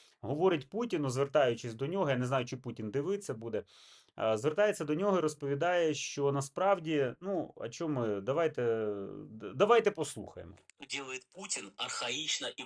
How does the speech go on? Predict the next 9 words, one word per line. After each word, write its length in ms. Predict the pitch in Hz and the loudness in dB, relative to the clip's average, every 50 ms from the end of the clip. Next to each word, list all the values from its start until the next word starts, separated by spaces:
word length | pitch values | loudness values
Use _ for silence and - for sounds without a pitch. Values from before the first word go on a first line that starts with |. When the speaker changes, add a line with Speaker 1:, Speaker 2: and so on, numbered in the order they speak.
| - | -6
Speaker 2:
варварски, 600 | 143 151 131 120 104 95 95 - - - - - 95 92 - 123 | -4 -2 -2 -2 -2 -4 -4 -2 -2 -2 -2 -4 -6 -6 -4 -6
и 40 | 113 | -6
он 180 | 113 - - | -4 -6 -6
должен 300 | - 127 123 117 113 113 | -6 -6 -6 -6 -8 -6
понять, 360 | - - 120 127 151 139 110 | -4 -2 -2 0 0 2 2
что 180 | - - - - - 156 156 | 2 2 0 -2 -4 -2 0
Эстония, 600 | 156 - - - - 147 147 143 - - - - - - 143 - 117 120 120 | 2 2 2 0 -2 -4 -4 -4 -4 -4 -6 -6 -6 -6 -6 -6 -6 -4 -4
Латвия, 480 | 131 131 123 113 - 107 92 87 78 - - | -2 -2 -4 -4 -6 -8 -8 -8 -8 -6 -6
Литва, 560 | - 120 123 120 - 117 123 123 110 - - | -4 -4 -4 -4 -6 -6 -6 -6 -6 -6 -8